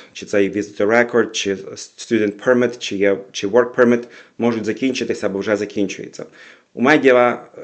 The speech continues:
медіа це вже називають лімбо, так? Коли люди бояться втратити легальний статус через якісь бюрократичні затримки,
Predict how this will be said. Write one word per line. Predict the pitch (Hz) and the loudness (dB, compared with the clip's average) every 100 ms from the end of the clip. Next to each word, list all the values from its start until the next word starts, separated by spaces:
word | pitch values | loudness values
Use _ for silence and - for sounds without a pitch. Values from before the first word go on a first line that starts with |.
| 127 | -2
медіа | 123 120 120 | 0 2 2
це | 120 | 2
вже | 104 113 | 0 2
називають | 110 101 107 104 104 - 107 | 0 0 4 4 4 -2 -8
лімбо, | 104 127 104 92 | 0 0 0 -2
так? | 110 113 113 | 0 -2 -2
Коли | 101 104 98 - | 2 4 4 2
люди | 98 110 | -6 -4
бояться | 98 104 101 107 | 0 2 2 0
втратити | 101 104 101 98 | 0 0 0 -4
легальний | 98 101 98 | -2 -2 -2
статус | - 123 123 110 - | -2 -2 0 -4 -4
через | 110 104 | -2 -2
якісь | 101 107 95 | -2 -6 -6
бюрократичні | 107 107 - - 104 - 104 | -4 -4 -6 -6 -6 -6 -6
затримки, | 101 104 120 101 - | -6 0 2 2 -2